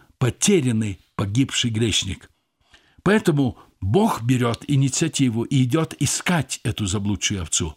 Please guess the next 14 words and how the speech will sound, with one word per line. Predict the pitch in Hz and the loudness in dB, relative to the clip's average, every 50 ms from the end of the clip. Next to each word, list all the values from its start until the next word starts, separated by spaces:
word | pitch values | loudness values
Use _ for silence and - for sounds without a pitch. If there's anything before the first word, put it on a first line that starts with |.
| _ | _
Сын | - - - 160 175 170 | -2 0 2 2 2 2
человеческий | 135 - 165 165 165 165 156 - 170 147 - - 165 | 2 2 0 0 0 0 0 -2 -2 -2 0 -2 -2
пришел | - - 165 156 - 170 175 | 0 0 0 0 0 0 0
взыскать | 170 139 151 170 - - - 170 175 170 - - - - - - - | 0 0 0 0 0 0 0 0 -2 -2 -4 -10 -20 -20 -16 -6 -2
и | 175 | 0
спасти | 160 - - - 175 160 - - 185 | 0 0 0 0 0 0 0 0 -2
погибшие, | 143 - 165 160 165 190 160 - - - 147 127 - - - | -2 -2 -2 -2 -2 -2 -2 0 0 0 0 -2 -4 -4 0
не | 131 143 165 185 196 | 2 4 4 4 4
губить | 151 139 160 156 131 127 233 277 262 - - - - - - - _ _ - | 4 4 4 4 4 4 2 2 2 0 -4 -10 -10 -12 -20 -20 _ _ 0
души | 135 151 151 123 - 135 | 2 4 4 2 2 -2
человеческие, | 127 - 147 139 135 131 135 123 - - 110 - - 127 120 - | 0 0 0 0 0 0 0 0 -2 -4 -4 -4 -4 -4 -4 -4
а | - 143 | -2 -2
спасать, | 131 - - 139 131 - 143 110 95 - - _ - - _ _ _ | -2 -2 -2 -2 -2 -2 -2 -4 -4 -6 -10 _ -20 -20 _ _ _
сказал | - - - 123 101 120 117 110 95 | -6 -2 -2 -2 0 0 -2 -2 -2